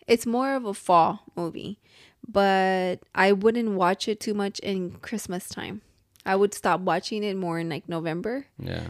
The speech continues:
Speaker 1: 'Cause when Christmas, it's all about happy movies, you know?
Speaker 2: If it, yeah, honestly, if anything, I feel like it is more of a Halloween movie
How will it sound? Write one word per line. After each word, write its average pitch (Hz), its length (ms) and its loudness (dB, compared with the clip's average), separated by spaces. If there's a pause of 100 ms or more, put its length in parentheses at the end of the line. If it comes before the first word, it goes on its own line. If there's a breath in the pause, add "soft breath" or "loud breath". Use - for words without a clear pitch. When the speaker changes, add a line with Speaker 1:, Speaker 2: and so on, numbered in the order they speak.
Speaker 1:
'Cause 208 160 -6
when 190 140 -4
Christmas, 208 540 0
it's - 200 -2
all 180 220 0
about 185 280 -2
happy 185 360 -4
movies, 180 640 -2
you 180 140 -4
know? 160 120 -4
Speaker 2:
If 190 140 -4
it, 113 180 0
yeah, 107 320 2
honestly, 131 400 0
if 120 140 -2
anything, 131 640 -2
I - 120 -2
feel 110 160 -4
like 110 280 2
it 101 140 0
is 104 280 2
more 101 220 2
of 95 100 -2
a 92 80 0
Halloween 92 380 -2
movie 92 360 -8